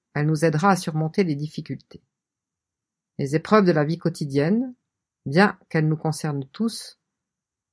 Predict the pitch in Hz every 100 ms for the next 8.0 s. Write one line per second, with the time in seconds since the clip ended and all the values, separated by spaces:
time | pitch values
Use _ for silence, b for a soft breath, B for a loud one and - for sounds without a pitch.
0 | - 175 - 180 160 214 233 - 170 180
1 | 170 196 156 156 147 143 139 127 127 -
2 | _ _ _ _ _ _ _ _ _ _
3 | _ _ _ _ - 143 - 247 202 147
4 | 165 165 180 175 - 202 196 - - 233
5 | - - - 151 - 180 151 143 143 -
6 | - 175 175 _ _ _ _ _ - 139
7 | 143 135 147 190 226 123 - - -